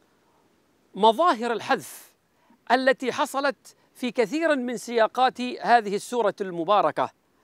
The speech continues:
ففي قول الله عز وجل: "بلى قادرين"، هنا عامل الحال وصاحبه قد حذف، لا تحرك به لسانك. الها هنا في به يدل على القرآن، والقرآن هنا لم يجري له ذكر.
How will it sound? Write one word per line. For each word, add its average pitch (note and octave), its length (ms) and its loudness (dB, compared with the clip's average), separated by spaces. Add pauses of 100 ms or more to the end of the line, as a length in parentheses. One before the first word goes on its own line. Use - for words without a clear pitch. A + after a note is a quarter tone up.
(500)
ففي G#3 300 2
قول B3 280 2
الله A3 320 0
عز G3 180 -6
وجل: A3 420 0 (260)
"بلى G#3+ 400 4
قادرين"، F#3+ 560 0 (420)
هنا B3+ 400 0 (280)
عامل B3 500 0
الحال A#3 420 2
وصاحبه G#3+ 640 0
قد G#3+ 220 -2
حذف، B3+ 400 0 (440)
لا G#3+ 200 8
تحرك A#3 540 -2
به A3+ 320 -6
لسانك. A#3+ 600 0 (400)
الها G#3 380 4
هنا B3 460 0
في A3 220 -6
به G#3 200 -6 (140)
يدل A#3+ 360 2
على A#3+ 180 2
القرآن، B3 560 4
والقرآن G#3+ 480 2
هنا B3+ 280 4 (260)
لم A#3 240 2
يجري B3 260 -2
له B3 240 2
ذكر. G#3+ 320 4